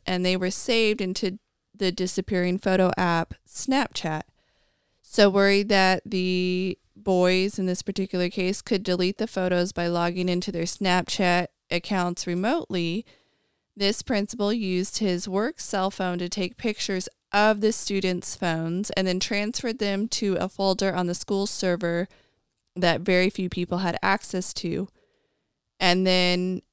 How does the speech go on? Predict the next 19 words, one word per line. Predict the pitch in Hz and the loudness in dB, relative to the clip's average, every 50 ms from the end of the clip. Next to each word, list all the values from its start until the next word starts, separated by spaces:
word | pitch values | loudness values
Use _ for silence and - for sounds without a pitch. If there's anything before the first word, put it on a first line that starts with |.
| _ _ - | _ _ -2
apparently | 185 185 208 214 208 202 202 202 208 202 - 196 190 185 180 | -2 0 0 0 0 2 2 0 0 0 0 2 2 2 0
once | 180 185 190 185 185 185 - | 2 2 0 0 0 -2 -6
the | - - 190 | -6 -6 -6
police | - - 220 202 208 214 240 269 339 349 330 - - - | -4 -2 -2 -2 0 0 0 0 0 0 -2 -4 -6 -4
learned | 208 202 196 190 185 185 185 185 220 233 226 - - | -2 0 2 2 2 2 2 0 -2 -2 -4 -6 -2
that | - 196 - | -2 -2 -2
the | 202 190 185 | 0 0 0
administrators | 180 196 196 220 262 349 349 330 - - 220 196 180 175 185 - | 0 0 0 0 2 2 2 0 0 0 0 0 0 -2 -2 -2
had | - 185 185 | -2 -4 -2
taken | - 185 185 - 185 185 - | -2 -2 -2 0 -2 -2 0
photos | - 185 180 180 175 185 - | 0 2 2 2 2 2 0
of | 180 - | -2 -2
the | 180 | -2
boys' | 185 - 190 190 185 185 185 - | -2 2 2 4 4 2 0 -2
phones, | - 185 170 165 170 170 175 - | -2 -2 -2 0 -2 -2 -2 0
they | - 190 190 190 | 0 2 2 2
arrested | 185 180 180 170 180 - - - 185 175 170 170 170 - _ _ _ _ _ _ _ _ _ _ _ _ _ | 2 2 0 0 0 -2 -2 -2 -2 0 -2 -2 -4 -6 _ _ _ _ _ _ _ _ _ _ _ _ _
the | 165 160 | -12 -4
principal | - 180 165 165 - - - - - - 185 | -2 -2 -2 -2 -6 -10 -12 -12 -14 -14 -14